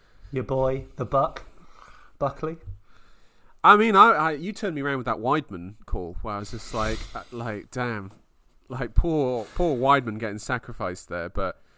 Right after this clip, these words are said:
Speaker 1: Joe, I think that's, I just think that's beautiful. The All-American, you know, the, the, the New Yorker.
Speaker 2: The hero, the hero, the
Speaker 1: Yeah.
Speaker 2: All-American, and Chris Weidman. Like, that's, that's <laughs> um,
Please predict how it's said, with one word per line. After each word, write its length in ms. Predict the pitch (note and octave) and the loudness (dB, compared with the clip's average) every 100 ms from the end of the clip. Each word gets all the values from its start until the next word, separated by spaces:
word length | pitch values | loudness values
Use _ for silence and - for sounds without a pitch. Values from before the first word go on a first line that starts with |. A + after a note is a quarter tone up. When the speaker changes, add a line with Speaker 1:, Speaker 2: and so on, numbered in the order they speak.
| - | -10
Speaker 1:
Joe, 180 | B2 | -8
I 80 | A2+ | -6
think 180 | - B2 | -6 -2
that's, 220 | A2 - - | -2 -2 0
I 140 | C3+ | 0
just 340 | B2 - A#2+ - | 0 -4 -6 -6
think 120 | A2+ | -6
that's 160 | B2+ - | -6 -8
beautiful. 580 | - A2 A2+ B2 G2+ - - - | -8 -8 -8 -12 -16 -18 -20 -6
The 100 | B2+ | -2
All-American, 840 | C3 C3 B2+ B2+ C3 B2+ B2+ B2 | 0 2 4 4 4 2 -2 -2
you 80 | A#2+ | -4
know, 180 | A#2+ B2 | -4 -4
the, 260 | A#2 A#2 A2 _ _ - | -4 -6 -8 _ _ -20
the, 80 | - _ _ - - _ _ _ - - | -20 _ _ -20 -20 _ _ _ -20 -10
the 80 | |
New 140 | A#2 A#2+ | -6 -2
Yorker. 240 | B2 A#2+ | 2 2
Speaker 2:
The 120 | D3 | 4
hero, 360 | C#3+ C#3 C#3 C3+ - - _ - | 4 4 4 2 -4 -16 _ -8
the 80 | B2 | -2
hero, 520 | C#3 C#3 C3+ C3+ C3 - - _ - _ | 0 0 0 0 -4 -8 -20 _ -20 _
the 80 | - | -4
Speaker 1:
Yeah. 60 | B2 | 0
Speaker 2:
All-American, 800 | D3 C3 A#2+ A2 A2+ A#2+ A2 A2 - - | 2 2 2 0 -2 -6 -6 -10 -20 -12
and 180 | G2+ G2+ | -10 -8
Chris 260 | - A2+ - | -8 -8 -6
Weidman. 440 | E2+ D#2+ D#2 F2 - _ | -8 -12 -16 -20 -20 _
Like, 180 | - D#2+ | -18 -8
that's, 320 | A2 - - | -6 0 4
that's 280 | A#3 G3+ G3 | 6 6 4
<laughs> 1600 | C#3+ A#3+ - - - A#2 - - - - - - G3+ G3+ F#3+ C3+ | 4 4 4 -6 -8 -16 -20 -20 -20 -20 -20 -14 -14 -14 -18 -2
um, 500 | D3 D3+ D#3+ D#3+ D#3 | 2 4 4 2 -2